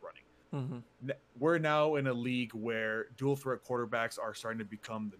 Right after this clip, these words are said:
Speaker 1: norm, and right now, at least when it comes to dual threat, I think Lamar is probably the best. Um,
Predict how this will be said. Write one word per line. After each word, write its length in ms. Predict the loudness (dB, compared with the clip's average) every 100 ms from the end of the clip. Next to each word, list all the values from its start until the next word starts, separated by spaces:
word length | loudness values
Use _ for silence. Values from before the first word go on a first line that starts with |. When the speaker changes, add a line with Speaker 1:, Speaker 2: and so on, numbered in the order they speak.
| 0
Speaker 1:
norm, 400 | 4 4 2 -6 _ _
and 480 | 0 2 2 0 2
right 220 | 2 2
now, 360 | 2 4 6 6
at 140 | 4
least 280 | 2 0 0
when 120 | -2
it 140 | -2
comes 240 | -2 -4 -4
to 60 |
dual 240 | -6 -2 -2
threat, 400 | 2 6 6 4 -4
I 220 | 0 0 -2 -6
think 180 | -8
Lamar 440 | -6 -8 -4 -4 -4
is 100 | -6 -12
probably 300 | -10 -8 -10
the 120 | -14 -14
best. 460 | -2 0 0 -2 -12 -20 -20 _ _ -4
Um, 500 | 0 0 0 -4